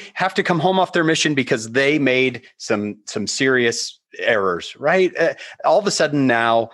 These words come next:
this person feels like they don't belong, that somehow they're a second-class citizen in the home, the church they were raised in, right? That this is your home. This is your church.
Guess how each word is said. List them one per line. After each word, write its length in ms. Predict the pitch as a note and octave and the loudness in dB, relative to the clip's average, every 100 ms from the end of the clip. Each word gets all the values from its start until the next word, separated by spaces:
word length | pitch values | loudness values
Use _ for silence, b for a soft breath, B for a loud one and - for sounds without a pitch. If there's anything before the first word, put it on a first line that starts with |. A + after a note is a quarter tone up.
| B | B
this 260 | G2 D3+ E3+ | -2 -2 0
person 400 | - D3 - A#2+ | -2 -2 0 -2
feels 440 | A2+ A#2 G#2+ G#2 | -2 0 0 0
like 180 | G2 F#2+ | -2 -4
they 320 | G#2 A#2 C3 | -2 0 0
don't 380 | A#2 A2+ B2 - | 0 0 0 0
belong, 500 | A2 F#2+ F2 E2 F#2 | -2 0 0 -2 -6
that 160 | G#2 G2+ | -6 -4
somehow 400 | - D#3 C3+ B2 | -2 0 0 2
they're 220 | C3 C3 | 2 2
a 40 | |
second-class 800 | - - D#3 D#3+ F3 - C3+ B2+ | -2 -2 -2 -2 -4 0 -2 0
citizen 480 | C3+ B2 - G#2+ G#2+ D#3 | -2 -4 -4 -6 -6 -4
in 140 | D3+ | 0
the 180 | C3 A2+ | 0 0
home, 500 | D#3+ G#3 A#3+ B3+ B3+ - | 2 2 2 2 0 -6
the 140 | A2 A#2+ | -6 -4
church 400 | - A#3+ A3+ - | 0 -2 -2 -2
they 160 | F3 | -2
were 180 | F#3+ F#3 | 2 0
raised 480 | C3 C#3+ D3 B2 - | 2 0 0 -4 -6
in, 180 | F2+ - B B B B - | -8 -10 B B B B -4
right? 300 | A2 A#2 A2+ | 0 0 0
That 200 | C#3 D3+ | -4 -2
this 220 | G3 - | -2 0
is 180 | A#3+ C#3+ | -2 0
your 320 | D#3 A#3 B3+ | 2 2 2
home. 400 | G#3 G3+ G#3 B2 | 2 2 2 0
This 220 | A2+ F3 | -2 -2
is 200 | F#3+ D3 | -2 -2
your 340 | C3+ F3 A#3+ A#3+ | 0 2 2 0
church. 680 | - G3+ G3+ C#3+ - - | -2 -2 -2 -4 -10 -18